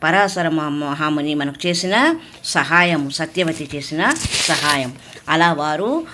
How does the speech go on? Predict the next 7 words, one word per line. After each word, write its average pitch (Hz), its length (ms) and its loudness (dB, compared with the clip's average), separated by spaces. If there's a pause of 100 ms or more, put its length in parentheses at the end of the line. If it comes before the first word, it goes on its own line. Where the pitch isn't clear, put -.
(140)
ధార్మిక 214 460 0
భావనతో 160 800 0 (220)
వ్యాస 165 300 0
భగవానునికి 160 880 0 (280)
జన్మను 175 600 2 (220)
ఇవ్వడం 160 500 2
జరిగింది. 165 500 -2